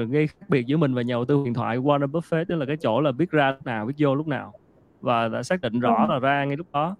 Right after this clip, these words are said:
Speaker 1: thì họ sẽ sau một khoảng thời gian xác định thì họ sẽ bảo toàn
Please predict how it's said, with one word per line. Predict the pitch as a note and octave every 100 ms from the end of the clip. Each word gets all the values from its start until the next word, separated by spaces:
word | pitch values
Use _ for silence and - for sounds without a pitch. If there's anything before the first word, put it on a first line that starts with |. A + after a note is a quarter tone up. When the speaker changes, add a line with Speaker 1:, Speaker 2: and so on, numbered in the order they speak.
| _ C3+
Speaker 1:
thì | A#2
họ | A#2+ A2 A#2 A#2+
sẽ | A#2 A2+ D#3
sau | - D#3+
một | C#3 -
khoảng | B2+ C#3
thời | D#3 C3
gian | C3+ C3+ C#3 C3+ C3
xác | - F3
định | B2 A2+
thì | A#2 A#2+
họ | A2+
sẽ | A#2 A#2+
bảo | B2+ A#2+
toàn | C3+ B2+ A2